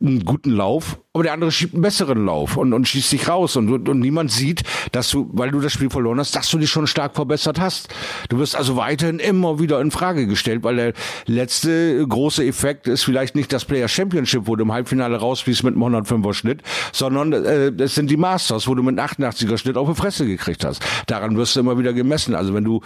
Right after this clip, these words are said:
ein schlechtes letztes Turnier, was in den Wahrnehmungen und in den T Vs der Köpfe ist,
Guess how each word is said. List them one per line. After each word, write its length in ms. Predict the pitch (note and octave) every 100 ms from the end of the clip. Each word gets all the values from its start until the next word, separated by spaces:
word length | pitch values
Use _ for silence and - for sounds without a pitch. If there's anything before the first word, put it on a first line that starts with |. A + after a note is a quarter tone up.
| - - - -
ein 280 | C4+ B2 A#2
schlechtes 640 | - D3 - D3 C#3+ - -
letztes 640 | A#2 C3 - - D3+ - - -
Turnier, 580 | A#2+ B2 F3 C3 D#2+
was 160 | A2+ -
in 80 | A2
den 160 | A2
Wahrnehmungen 520 | A2 A#2 D3+ C#3+ B2+ A2
und 60 |
in 100 | A2+
den 160 | A#2+ A#2
T 140 | C3+
Vs 420 | - D#3 C#3+ C3+ -
der 120 | G#2
Köpfe 360 | - D#3 -
ist, 280 | E2+ F#2+ -